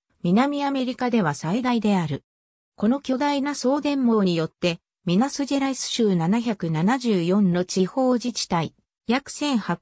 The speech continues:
百万人に対しての電力が供給可能となっている。加えて子会社のガスミグは、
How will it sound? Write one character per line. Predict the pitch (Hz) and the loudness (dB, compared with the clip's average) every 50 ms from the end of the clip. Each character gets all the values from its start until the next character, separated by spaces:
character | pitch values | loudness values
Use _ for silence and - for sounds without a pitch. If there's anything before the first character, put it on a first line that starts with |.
| _ - | _ -4
百 | 262 262 - 269 | -4 -4 -2 -2
万 | 247 240 247 254 247 226 | 0 0 2 2 2 2
人 | 214 202 190 180 | 2 2 2 2
に | 170 151 | 0 0
対 | - 202 240 240 208 | -2 -2 -2 -2 -2
し | - | -2
て | - 190 180 | -2 -2 -2
の | 165 156 | 0 0
電 | 151 156 156 180 175 | 0 0 0 0 0
力 | 175 170 170 - - 185 | 0 0 0 0 -2 -2
が | 175 165 170 - _ _ _ _ _ - | 0 -2 -2 -4 _ _ _ _ _ -4
供 | - 208 269 311 | -2 -2 -2 -2
給 | - - - 285 285 285 | -4 -4 -4 -2 -2 -2
可 | - 277 254 | -2 -2 0
能 | 254 254 247 247 | 0 0 0 -2
と | - 269 254 | -2 -2 0
な | 247 247 | 0 0
っ | 247 - | -2 -4
て | _ - 175 | _ -4 -4
い | 156 147 127 | -4 -4 -4
る。 | 135 - - _ _ _ _ _ _ _ _ _ _ _ | -6 -8 -10 _ _ _ _ _ _ _ _ _ _ _
加 | - - 180 208 262 294 | -2 0 2 2 2 2
え | 311 311 | 0 -2
て | - - 269 269 | -2 -4 -4 -2
子 | - 247 220 | -2 -2 0
会 | 247 311 339 311 | 0 0 0 0
社 | - - 226 202 | -2 0 0 2
の | 185 170 | 2 2
ガ | 160 170 170 | 0 0 -2
ス | 175 - - 233 | -2 -2 -2 0
ミ | 247 254 247 202 | 0 0 0 0
グ | 202 196 | 0 2
は、 | 180 160 165 - | 2 2 0 -2